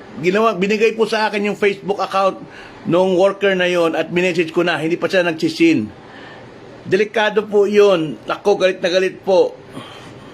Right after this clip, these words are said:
Milik-, gamit na galit po yung nakakita. No? Dahil ang mismo nagpapahanap ay otoridad.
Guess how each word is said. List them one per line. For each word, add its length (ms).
Milik-, 400
gamit 240
na 140
galit 320
po 180
yung 160
nakakita. 480
No? 80
Dahil 320
ang 60
mismo 340
nagpapahanap 760
ay 160
otoridad. 640